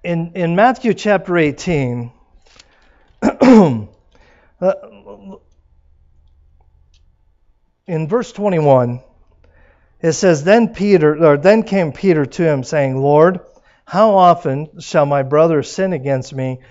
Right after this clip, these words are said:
and I forgive him?' And then he, he asked the question, 'Seven times?'"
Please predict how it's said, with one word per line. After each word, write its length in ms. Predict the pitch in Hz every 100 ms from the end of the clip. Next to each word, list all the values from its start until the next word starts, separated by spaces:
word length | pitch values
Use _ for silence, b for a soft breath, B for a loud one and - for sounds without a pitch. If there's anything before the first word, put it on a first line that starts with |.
| b b -
and 140 | 139
I 120 | 151
forgive 420 | 151 151 131 202 156
him?' 340 | 131 117 110 _ _ _ _ -
And 180 | 139
then 160 | 143 151
he, 160 | 151 135 _ _
he 300 | 160 131 147
asked 280 | 143 147 143
the 80 | 185
question, 460 | - 123 113 123 127
'Seven 440 | - 135 131 147
times?'" 580 | _ 120 127 185 208